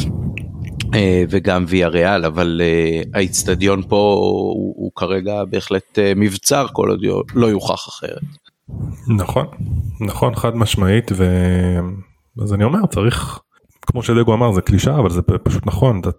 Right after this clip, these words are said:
Speaker 2: צריך לנצח, צריך, אה, להמשיך, יש פער, צריך לנסות להילחם ולהדביק אותו, ולנצח בכל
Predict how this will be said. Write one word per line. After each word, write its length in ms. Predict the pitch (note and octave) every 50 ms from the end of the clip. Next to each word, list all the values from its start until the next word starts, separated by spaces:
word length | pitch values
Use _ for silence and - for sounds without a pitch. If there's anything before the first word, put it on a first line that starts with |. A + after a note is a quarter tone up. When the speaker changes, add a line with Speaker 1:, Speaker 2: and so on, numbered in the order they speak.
| - - - _ _
Speaker 2:
צריך 180 | - - - -
לנצח, 580 | G#2 F2+ - C3+ A#2 G2+ - - - - - - _ _
צריך, 240 | - - - - -
אה, 200 | G#2 G2+ G2 G2
להמשיך, 360 | G2 F#2+ F#2 F#2 - A2 G#2+ G2+
יש 160 | G2+ - -
פער, 340 | - - G#2 A2 A#2+ C3 C3
צריך 420 | C3 - G2 - - - - -
לנסות 560 | G2 F2+ F2 F#2 F#2 - A2 G#2 - _ - - -
להילחם 480 | F#2+ F#2 F#2 - - A#2+ C3+ C3+ C3 C3 - _ - - - - _ _ -
ולהדביק 400 | G2 F2+ F2+ E2+ E2+ F2+ A2+ -
אותו, 320 | - - - C3 C3 C#3 C#3+ - - - - _ _ _ _ _ _ -
ולנצח 640 | G2+ G2+ A#2 C3 D3+ D3 - C4+ C4+ C4+ - - -
בכל 340 | A#2 A2 - - C#3+ C#3+